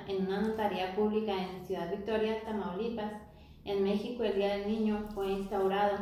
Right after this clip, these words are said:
el ocho de mayo de mil novecientos dieciséis en la ciudad de Tantoyuca, Veracruz.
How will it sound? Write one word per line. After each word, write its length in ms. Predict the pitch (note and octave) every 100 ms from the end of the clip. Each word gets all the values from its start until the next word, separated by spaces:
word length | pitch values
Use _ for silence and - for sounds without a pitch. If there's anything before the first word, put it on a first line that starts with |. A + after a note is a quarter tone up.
| - - - -
el 180 | F#3+ F#3
ocho 220 | F#3+ A#3+
de 100 | A#3+ A#3
mayo 440 | A3+ A3 A#3+ - G3+
de 120 | G3+
mil 160 | F#3+ F#3+
novecientos 420 | G#3+ G#3 F#3+ G3+
dieciséis 560 | G#3+ G#3+ G#3 A3+ C#4+ C#4+ - - -
en 140 | G#3 G3+
la 100 | G3+
ciudad 320 | F#3+ F3 F#3
de 420 | G#3 G#3 - - -
Tantoyuca, 640 | F#3+ F#3 F3 E3+ E3 F3
Veracruz. 640 | F3 F3+ G3 G3+ G#3+ -